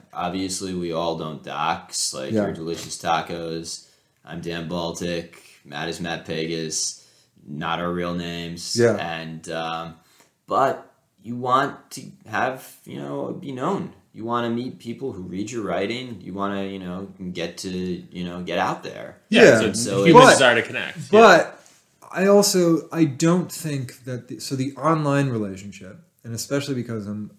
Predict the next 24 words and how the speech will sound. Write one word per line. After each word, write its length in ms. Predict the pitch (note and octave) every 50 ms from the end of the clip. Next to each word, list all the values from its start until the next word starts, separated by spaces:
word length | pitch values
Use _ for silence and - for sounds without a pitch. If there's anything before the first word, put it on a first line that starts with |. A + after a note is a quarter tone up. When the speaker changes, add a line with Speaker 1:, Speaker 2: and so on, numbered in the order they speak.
| _ _ -
Speaker 2:
you 100 | A#2+ G#2+
know, 220 | G#2 G2 F2+ E2+ - _ _ _ -
a 60 | A2
blogger 760 | F#2+ F#2 - - G2+ G2 G2+ G2+ G#2+ B2 A#2 A2+ G2+ G2 G2+
too, 460 | G2 - - A#2+ G2+ F2+ F2+ G#2 A#2 - _ _ _ _ _ _ _ _ _ _ -
and 460 | A#2 A2 G#2 G2+ G2+ G2+ F#2+ G2 - _ -
I'm 140 | A2 G2+ G2+
on 220 | G2+ G2+ G2 G2 -
Twitter, 500 | - - C3+ A2+ G2+ G#2 A2+ B2+ - - _ _ _ _ _ _ _ _ _ _ _ _ _ _ _ _ - - - -
I 100 | B2+ B2
don't 360 | A#2 - C3+ C#3 D3 E3 - -
think 200 | D3 C#3 C3 C3
the 120 | - C3 B2
online 600 | B2 A#2 A#2 A#2+ A#2 A#2 A2+ A2 A2 A2 A2+ A2+ - C#3+
relationship 500 | A#2+ A2+ A2 A2 G2+ G2 G2 G#2+ G2 G#2
is 120 | G#2 G2 G#2
inferior 800 | - D3 A#2+ A#2 A#2 - - A2+ A2 A2 A2 G#2+ G#2 G#2 G2+ G2+
to 160 | - - G2+
the 140 | G2 G#2+ G2
I 200 | G2+ G2+ G2+ G2+
R 200 | G2 G2 G2 G2+
L 200 | G2+ G2 F#2+ F#2+
relationship. 680 | F2 F#2 F#2 F2+ F2+ F#2 - - G#2 F#2+ - - - -
Speaker 3:
Yeah. 300 | B2 A#2+ G#2 F#2 F#2 F#2